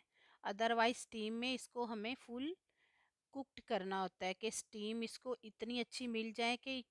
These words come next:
चिकन अच्छे से गल जाए। चरगा हमारा अच्छे से फ्राई हो चुका है,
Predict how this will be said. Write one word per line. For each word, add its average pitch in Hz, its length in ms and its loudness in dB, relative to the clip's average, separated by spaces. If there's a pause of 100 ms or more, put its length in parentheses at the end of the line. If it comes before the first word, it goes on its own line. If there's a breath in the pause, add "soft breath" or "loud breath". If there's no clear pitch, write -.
चिकन 240 340 -6
अच्छे 262 300 -4
से 254 180 -4
गल 170 240 -4
जाए। 160 260 -10 (4000)
चरगा 208 300 -2
हमारा 226 340 4
अच्छे 226 240 -2
से 247 160 -2
फ्राई 190 340 0
हो 190 260 -2
चुका 277 320 -2
है, 349 200 2